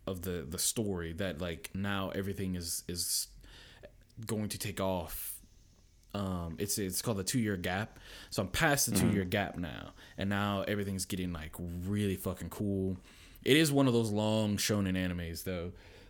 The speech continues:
Speaker 1: Um,
Speaker 2: That's what I hear, dude.
Speaker 1: but it's good. It, it's, to me,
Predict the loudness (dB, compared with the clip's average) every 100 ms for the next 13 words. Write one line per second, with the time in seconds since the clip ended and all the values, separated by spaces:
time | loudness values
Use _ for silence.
0 | -10 -4 0 2 2 2 4 4 4 2
1 | 2 0 -2 -2 -2 2 4 6 4 4
2 | 2 0 0 0 0 0 -2 -6 -10 -20
3 | -20 -4 2 4 4 2 0 0 2 2
4 | 0 -4 -10 -20 -8 -2 2 6 8 8
5 | 8 8